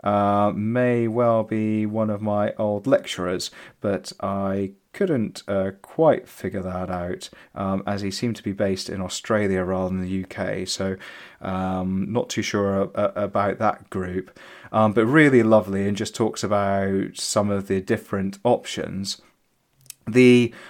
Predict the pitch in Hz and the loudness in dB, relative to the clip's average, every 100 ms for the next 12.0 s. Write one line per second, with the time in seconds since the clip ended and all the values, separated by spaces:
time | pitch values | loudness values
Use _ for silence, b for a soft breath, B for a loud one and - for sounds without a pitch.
0 | B 120 156 170 156 139 135 - - 117 | B 6 8 8 8 6 6 2 4 8
1 | 117 113 110 110 - 110 113 113 107 107 | 10 10 8 6 4 2 6 6 6 4
2 | 110 110 - 107 101 101 98 - 98 - | 2 2 0 0 0 -2 -4 -10 -14 -8
3 | 107 110 117 113 107 - - 104 104 104 | -4 4 6 6 2 -4 0 0 0 -2
4 | 98 - - 170 170 156 104 101 95 - | -4 -4 6 8 8 4 -2 -2 -4 -8
5 | B 113 113 101 - 104 110 110 117 131 | B 0 0 0 -2 2 4 6 8 8
6 | 139 113 90 101 98 98 - - 107 104 | 8 4 0 -4 -2 -2 -8 -4 2 6
7 | 104 107 110 123 - - 113 107 104 104 | 6 4 4 4 2 0 2 4 4 4
8 | 104 104 104 98 B B B 101 95 104 | 2 4 4 2 B B B -6 0 2
9 | 101 98 - 110 98 98 98 - 104 98 | 2 0 -4 -2 -2 -2 -4 0 2 2
10 | 92 92 92 98 92 - 113 107 98 - | 0 -2 -4 -4 -6 -4 -4 0 -2 -2
11 | 107 - 95 92 - 92 - 95 92 | -4 -2 -2 -2 -4 -8 -6 -6 -6